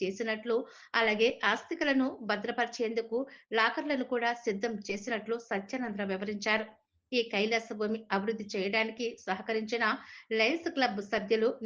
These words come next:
నంబూరి రెడ్డం, బాదం ఐ బ్యాంక్ నిర్వాహకులు బాదం బాలకృష్ణ మరియు దాతలకు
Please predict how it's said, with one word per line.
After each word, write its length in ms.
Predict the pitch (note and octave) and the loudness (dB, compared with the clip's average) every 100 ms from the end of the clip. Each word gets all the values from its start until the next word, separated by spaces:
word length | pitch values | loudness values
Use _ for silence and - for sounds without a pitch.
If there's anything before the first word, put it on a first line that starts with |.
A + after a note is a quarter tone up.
| G#3 | -2
నంబూరి 400 | G#3 A#3 A3 B3+ - G3+ | 0 2 0 -2 -4 -4
రెడ్డం, 300 | F#3+ A3+ E4+ - _ _ G#3 | 0 0 -2 -6 _ _ 4
బాదం 280 | G#3+ A#3+ B3+ - A3 | 4 4 0 0 -2
ఐ 20 | A#3 B3+ | 0 0
బ్యాంక్ 200 | B3+ B3 G#3+ | 0 0 -4
నిర్వాహకులు 580 | G#3 A3 G#3+ G#3+ A3+ G#3+ A#3+ F#3+ | -2 0 0 -2 0 0 0 0
బాదం 260 | G3+ A3+ G3+ | 0 -2 -2
బాలకృష్ణ 560 | G3 G#3 A3+ G#3+ A#3+ C4 - G#3+ | -2 -4 -6 -6 -4 -6 -4 -4
మరియు 240 | G#3 G#3 G#3+ - - G#3 | -2 -2 -4 -12 -8 2
దాతలకు 460 | A3 A3+ C#4+ B3+ | 4 4 2 0